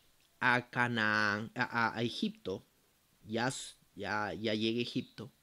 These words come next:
él realiza como una especie de venganza contra lo-,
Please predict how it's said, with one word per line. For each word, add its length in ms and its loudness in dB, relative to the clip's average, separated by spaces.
él 280 6
realiza 440 0
como 240 -2
una 100 0
especie 460 0
de 160 0
venganza 1040 -4
contra 640 -2
lo-, 240 -2